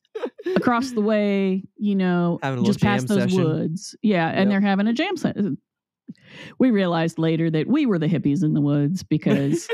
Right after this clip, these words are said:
Speaker 1: <laughs>
Speaker 2: everybody else around us was farmers, and they went to bed at, like, nine. <laughs> They were,
Speaker 1: Mm-hmm.
Speaker 2: they were
Speaker 1: Mm-hmm.
Speaker 2: tired. They, they, they,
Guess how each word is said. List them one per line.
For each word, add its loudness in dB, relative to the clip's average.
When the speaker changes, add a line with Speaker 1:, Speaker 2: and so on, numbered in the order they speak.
Speaker 1:
<laughs> -6
Speaker 2:
everybody 0
else -2
around 0
us -2
was 0
farmers, 0
and 0
they 0
went -2
to 2
bed 2
at, -6
like, -4
nine. 0
<laughs> -4
They 0
were, 0
Speaker 1:
Mm-hmm. -4
Speaker 2:
they -2
were -2
Speaker 1:
Mm-hmm. -2
Speaker 2:
tired. -2
They, -2
they, -2
they, -2